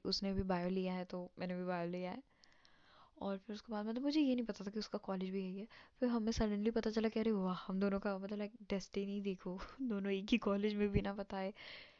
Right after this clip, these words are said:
So, फिर, like, तब मैं बहुत खुश थी कि चलो भाई, <laughs> अ, अगर जैसे कभी, अ, बिहार में हमें कॉलेज पढ़ने जाना तो पड़ता नहीं है। So, <laughs> like, प्रैक्टिकल्स के एग्जाम देने चले जाओ, बस यही सारे कुछ कुछ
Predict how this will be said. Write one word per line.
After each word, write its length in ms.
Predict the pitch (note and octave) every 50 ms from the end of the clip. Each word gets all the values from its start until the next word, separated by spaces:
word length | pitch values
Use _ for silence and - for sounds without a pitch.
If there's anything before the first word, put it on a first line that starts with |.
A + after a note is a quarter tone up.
| - - - - - - _ _ -
So, 160 | - - G#3+
फिर, 180 | G#3+ - G#3+ G#3
like, 220 | G#3 G3+ G3 G3+ - - _ _ _ _ _ - - - - _ _ _ - -
तब 220 | - G3+ G3 G#3 - _ -
मैं 160 | G3+ G#3+ G#3
बहुत 240 | G#3 - A#3 C4+ C4+
खुश 300 | - - G3 G3 F#3 - - -
थी 100 | G3+ A3
कि 120 | - G#3+
चलो 240 | G#3 - F#3+ F#3+ F#3+
भाई, 260 | G3+ G3+ F#3 F#3+ - - _ -
<laughs> 380 | - - - - - G#3 - - - - - - _ -
अ, 280 | G3+ G3+ G3 F#3+ F#3+ - -
अगर 180 | F#3+ F#3 G3+
जैसे 260 | G3 - G3+ G3 - G3
कभी, 200 | - G3+ G3+ G3+
अ, 540 | - - _ _ - - F#3+ F#3+ F#3+ F#3+
बिहार 380 | F#3+ G3 G3+ G3 F3 F3+ F3 F3
में 100 | F3+ F#3
हमें 220 | F#3 F3+ F3 F3+
कॉलेज 280 | - - F3+ F3 F3 E3+ -
पढ़ने 280 | - E3+ F3 E3+ F3+
जाना 300 | E3+ F3+ E3 E3 D#3+ E3+
तो 100 | E3+ -
पड़ता 340 | F3+ - F3+ - - - F3
नहीं 180 | E3+ E3+ E3 E3
है। 160 | F3 A3+ D#4+ _ - - - - - - - - - - -
So, 100 | F#3+ E3+
<laughs> 60 | E3+
like, 380 | G3 F3+ F3 G3+ G3+ F#3 - - - - - - - - _ -
प्रैक्टिकल्स 520 | - F#3+ E3+ - - - - - G#3 G3+ -
के 120 | - A3+
एग्जाम 360 | A3 G3 G3+ F#3 F3+ F3+ F3+
देने 200 | F#3 F#3+ G3 G3+
चले 300 | G#3 - G3+ G3 F#3+ F#3
जाओ, 280 | F#3 F3+ F3+ G3+ A#3+ C4 _ _ _ _ _ _ _ _ _ _ _ _ _ _ _ _ _ _ _ - - - -
बस 360 | F3+ F3 F#3+ F#3+ G3 - - - _ _ _ _ A3 A#3
यही 280 | G3+ G3 F#3+ F#3 F#3 F#3+
सारे 240 | - G#3 F#3+ G3
कुछ 200 | F#3+ - - F3+
कुछ 340 | - - F#3+ F#3 - - -